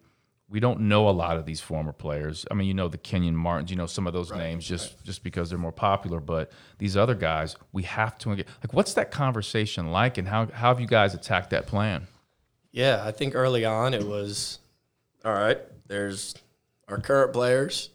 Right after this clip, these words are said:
Speaker 2: that are, you know, sticking with us that coach had met with that week. So, like, we knew, we knew who was staying at Cincinnati, right? And then the mission was, all right, we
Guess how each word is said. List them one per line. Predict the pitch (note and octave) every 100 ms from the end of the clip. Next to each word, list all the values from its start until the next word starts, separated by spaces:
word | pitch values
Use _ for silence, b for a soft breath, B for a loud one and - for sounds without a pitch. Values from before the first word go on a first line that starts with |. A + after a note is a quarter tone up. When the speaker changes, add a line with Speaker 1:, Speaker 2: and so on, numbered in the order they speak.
| _ _ _ -
Speaker 2:
that | G2+
are, | G2 G2 G2
you | G2+
know, | F#2 F#2+ - - _ _ _
sticking | - - C3 B2
with | A2 A2+ D#3+
us | -
that | - D2
coach | - F#2+
had | - F#2+
met | F#2
with | G2 G2 -
that | F2+
week. | E2+ F#2 A2+ -
So, | - E2+
like, | F2 F2+
we | F#2
knew, | F#2+ F#2+ F#2+ _
we | G2+
knew | G2+
who | G#2 G2
was | F#2+
staying | - F2+ F2+
at | -
Cincinnati, | F2+ - D#2+ D2+ E2 - _
right? | - F2 F2
And | F2 F2
then | E2+ F2 G#2+ _ _ _ _ G2
the |
mission | G2+ G2 F#2+ F2
was, | F2 F2 F2+
all |
right, | F#2+
we | F2+